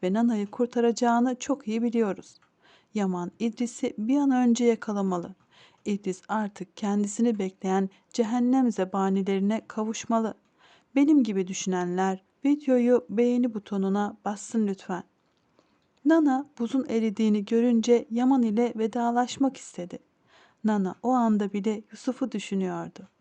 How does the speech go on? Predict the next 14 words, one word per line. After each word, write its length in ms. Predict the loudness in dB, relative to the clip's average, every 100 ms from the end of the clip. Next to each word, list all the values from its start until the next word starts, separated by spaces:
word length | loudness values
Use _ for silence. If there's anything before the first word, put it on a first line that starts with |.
| _ _ _ -6
Hatta 540 | -2 -2 0 0 0
Yaman'ın 460 | 0 0 2 2 0
kendisini 720 | -2 -4 -2 -4 -2 -2 -2
suçlamaması 840 | -6 -10 -6 -2 0 0 -4 -4
için 400 | -6 -4 -4 -4 -4 -6
elinden 560 | -4 -4 -4 -6 -4
geleni 380 | -2 0 0 0
de 180 | 0 0
yapacak. 680 | -4 0 0 2 0 -2 _ _ _ _ _ _ _ _ _ _ _ _ 0
Nana 280 | 4 4 4
Yaman'a 600 | 2 2 2 2 0 -2
hiç 280 | -2 -2 -6
pişman 520 | -10 -4 0 0 0
olmadığını 880 | -2 0 0 0 0 0 0 0